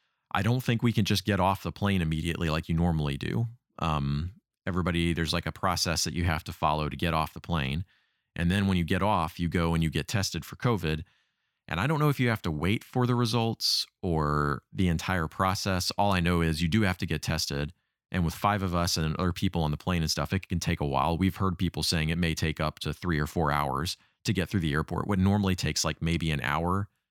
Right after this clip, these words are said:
tops or so, maybe an hour and a half if it's really busy, is gonna take three to four hours. So after we land, you know, at, on our time, it's gonna be about, like, a little after midnight on our, you know, internal clocks when we land.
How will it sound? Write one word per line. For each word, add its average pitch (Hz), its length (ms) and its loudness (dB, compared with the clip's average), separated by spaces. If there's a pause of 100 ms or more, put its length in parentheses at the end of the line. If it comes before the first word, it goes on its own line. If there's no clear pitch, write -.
tops - 560 -2 (140)
or 87 80 -6
so, 95 320 0
maybe 85 240 2
an 80 60 0
hour 80 160 0
and 80 60 -2
a 78 40 -4
half 80 280 -2
if 80 120 -8
it's 78 120 -6
really 80 240 0
busy, 80 420 0 (500)
is 98 100 0
gonna 80 160 0
take 85 220 -2
three 95 180 -2
to 85 80 -2
four 76 260 -2
hours. 67 380 -4 (360)
So 95 180 0
after 107 260 0
we 92 120 2
land, 90 540 0 (440)
you 95 80 -2
know, 76 280 0
at, 87 220 -2
on 85 160 0
our 98 160 2
time, 78 320 0
it's 78 100 -6
gonna 82 180 0
be 82 180 4
about, 78 360 0
like, 76 300 -4 (100)
a 95 60 -2
little 87 180 2
after 78 280 -2
midnight 76 560 2 (640)
on 82 140 0
our, 71 200 0
you 85 120 0
know, 71 80 0
internal 80 360 0
clocks 71 400 -2
when 78 120 0
we 69 80 -2
land. 69 400 0